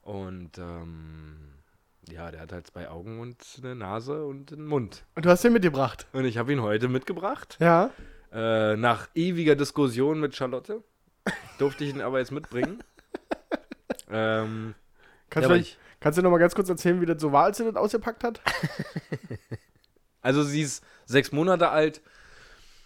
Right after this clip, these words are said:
Speaker 1: Sie hat sich für alles interessiert, außer für ihre Geschenke. So,
Speaker 2: <laughs>
Speaker 1: man hätte ihr auch einfach Geschenkpapier einpacken können in Geschenkpapier und ihr das geben können, dann hätte sie das ausgepackt, hätte sich schon gefreut und hätte noch mehr Geschenkpapier gehabt,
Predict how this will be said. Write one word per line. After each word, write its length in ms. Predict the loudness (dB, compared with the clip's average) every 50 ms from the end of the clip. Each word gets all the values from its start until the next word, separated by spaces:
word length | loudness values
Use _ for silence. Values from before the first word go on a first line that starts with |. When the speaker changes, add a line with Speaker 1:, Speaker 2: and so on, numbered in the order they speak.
| _ _ _ _ _ _ _ _ _
Speaker 1:
Sie 160 | -2 4 4
hat 100 | 4 4
sich 140 | 2 -4 4
für 160 | 6 6 10
alles 260 | 10 12 10 10 8
interessiert, 480 | 8 0 2 0 -2 0 4 4 6 6
außer 240 | 6 4 4 4 2
für 100 | 0 0
ihre 220 | 0 2 2 2
Geschenke. 520 | 2 2 0 -2 -2 -2 -2 -4 -6 -6 -6 -8 -8 -4 -6 -6 0 0 -2 0 6 6 6
So, 480 | 6 8 6 8 8 8 6 4 0 -4 -14 -20 -20 -20 _ _ _
Speaker 2:
<laughs> 420 | _ _ _ _ _ _ _ -14 -6
Speaker 1:
man 220 | 0 0 2 4
hätte 240 | 6 4 4 4 4
ihr 160 | 6 8 8
auch 80 | 8 8
einfach 640 | 8 6 6 6 6 4 2 2 2 0 -10 -16 -18 _ _ _ _ -14
Geschenkpapier 840 | -6 -4 -2 4 4 4 4 4 0 -2 -2 -2 2 4 4 4 4
einpacken 480 | 4 0 0 0 -2 -2 -2 -4 -8 -4
können 340 | -2 -2 -2 -2 -4 -8 -6
in 160 | -4 -4 -2
Geschenkpapier 800 | -2 -2 0 0 -2 -2 0 -4 -4 -4 -4 -2 0 0 0 0
und 160 | -2 -4 -6
ihr 60 | -2 -2
das 180 | -2 -2 0
geben 260 | -2 -2 -2 -2 -4
können, 200 | -6 -6 -6 -4
dann 100 | -4 -4
hätte 180 | -6 -6 -6 -4
sie 140 | -6 -4 -6
das 140 | -6 -4 -2
ausgepackt, 600 | 2 2 2 0 -2 -8 -6 -4 -6 -6 -4 -6
hätte 120 | -8 -6
sich 180 | -4 -4 -4 -4
schon 140 | -4 -4 -4
gefreut 340 | -6 -6 -4 -4 -4 -4 -4
und 100 | -6 -8
hätte 180 | -8 -8 -6
noch 200 | -2 -2 -2 -2 0
mehr 160 | -2 -4 -4
Geschenkpapier 580 | -4 -6 -6 -8 -8 -8 -10 -12 _ -8 -8
gehabt, 420 | -6 -6 -8 -8 -10 _ _ -20